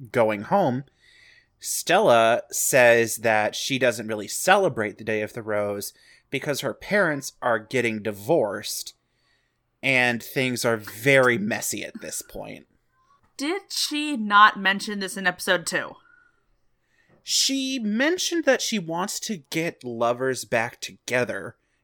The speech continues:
Speaker 1: and she said her parents were, like, the specific example,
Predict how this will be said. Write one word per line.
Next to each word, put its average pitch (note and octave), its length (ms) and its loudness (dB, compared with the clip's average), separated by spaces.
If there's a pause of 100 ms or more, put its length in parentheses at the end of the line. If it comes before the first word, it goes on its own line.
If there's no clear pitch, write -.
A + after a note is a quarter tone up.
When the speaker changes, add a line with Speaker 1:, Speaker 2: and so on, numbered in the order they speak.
(120)
Speaker 1:
and D3+ 140 0
she F3 140 -2
said A#3+ 420 -2 (100)
her D3+ 180 -2
parents C#3+ 640 -2
were, A#2+ 240 0
like, A2 260 -4
the A#2 100 -8
specific - 580 -6
example, G#2+ 680 -8